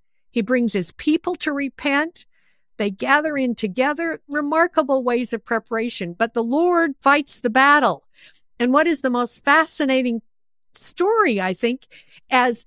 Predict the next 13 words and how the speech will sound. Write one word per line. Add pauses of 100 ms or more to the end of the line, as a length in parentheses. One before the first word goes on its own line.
(300)
Assyria
marches
through
and
starts
even
destroying
some
of
the
cities
in
Judah,